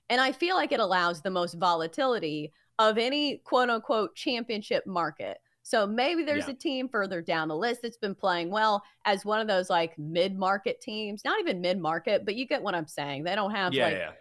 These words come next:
Speaker 1: the big guys on the roster that you would consider if you were betting on a regular, um, postseason title, an N B A Finals championship. So,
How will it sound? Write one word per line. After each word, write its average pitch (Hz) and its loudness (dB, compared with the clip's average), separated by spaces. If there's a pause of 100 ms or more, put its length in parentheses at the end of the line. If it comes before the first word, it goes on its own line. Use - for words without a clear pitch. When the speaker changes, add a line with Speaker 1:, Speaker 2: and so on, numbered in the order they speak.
(100)
Speaker 1:
the 202 0
big 214 0
guys 180 2
on 175 -2
the 170 -2
roster 156 -2
that 170 -6
you 165 -4
would 151 -2
consider 175 0 (240)
if 233 2
you 240 -2
were 220 4
betting 180 2
on 170 0
a 165 -2
regular, 156 -4 (300)
um, 165 0 (200)
postseason 214 -2 (120)
title, 156 0
an 147 -2
N 190 -4
B 196 -4
A 175 2
Finals 160 -6
championship. 139 -10
So, 151 0